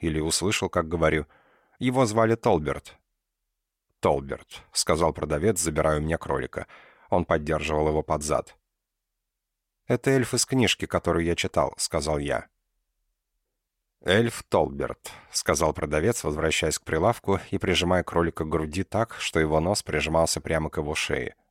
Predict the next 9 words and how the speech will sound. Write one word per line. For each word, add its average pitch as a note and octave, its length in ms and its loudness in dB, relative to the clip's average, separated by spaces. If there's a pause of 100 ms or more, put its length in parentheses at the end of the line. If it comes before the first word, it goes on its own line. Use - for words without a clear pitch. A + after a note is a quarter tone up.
(500)
«Вот F2+ 280 2
как - 220 -2
носят D2 320 -4
кроликов. - 600 -6 (500)
У G#2+ 80 2
них A2+ 180 0
тоже D#2 280 2
есть D2 200 -2
зубы». D2 340 -6